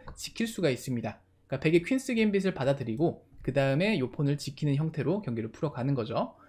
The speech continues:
그러면 백은 어떻게 반격을 하느냐? 보통은 이제 비쓰리 혹은 에이포까지 끌고 와서 퀸 사이드를 망가뜨리거나 혹은 비숍을 지투로 전개해서 긴 대각선을 잡는, 요건 이제 카탈란 오프닝이라고 알려져 있는데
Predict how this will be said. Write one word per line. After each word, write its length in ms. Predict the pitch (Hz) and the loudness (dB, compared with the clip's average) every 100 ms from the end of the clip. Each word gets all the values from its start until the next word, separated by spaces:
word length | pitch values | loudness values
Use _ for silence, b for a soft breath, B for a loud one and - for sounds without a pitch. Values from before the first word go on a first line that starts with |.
| B - | B 0
그러면 240 | 196 196 | 2 4
백은 240 | 175 190 | 4 6
어떻게 300 | 226 131 220 | 4 4 2
반격을 340 | 196 147 143 160 | 2 2 2 2
하느냐? 400 | 180 143 165 - B B | 2 2 0 -2 B B
보통은 320 | 170 190 190 | -4 0 2
이제 140 | 151 143 | 2 2
비쓰리 640 | 165 170 233 190 240 277 _ | 0 0 0 2 0 -2 _
혹은 240 | - 196 208 | 2 4 4
에이포까지 720 | 127 160 190 202 196 180 165 | 2 0 2 -2 2 2 4
끌고 280 | 202 214 190 | 2 4 6
와서 380 | 143 143 220 220 | 4 4 2 2
퀸 160 | 254 | -2
사이드를 720 | 254 233 214 196 196 226 240 | 0 2 2 4 4 6 6
망가뜨리거나 800 | 156 123 139 143 113 110 147 - B B - | 4 2 0 -2 -2 0 0 -2 B B -2
혹은 420 | 214 247 262 285 _ - - - _ - | 2 4 2 0 _ -20 -20 -20 _ -2
비숍을 520 | 170 214 170 285 - _ _ | 2 4 6 4 0 _ _
지투로 480 | - 165 170 - 208 | -4 -4 -2 4 4
전개해서 640 | 147 131 147 151 151 127 - | 4 2 2 4 4 2 2
긴 220 | - 170 | 0 2
대각선을 420 | 151 139 139 143 | 2 2 2 0
잡는, 460 | 139 120 113 170 220 B - | 0 0 0 0 -2 B -2
요건 200 | 143 143 | 2 2
이제 120 | 123 | 0
카탈란 640 | - - - 262 254 233 | -4 -8 -2 2 4 2
오프닝이라고 580 | 123 - 151 143 135 127 | 0 -2 0 2 2 2
알려져 300 | 117 120 135 | 2 2 2
있는데 460 | 110 110 165 - | 0 2 2 0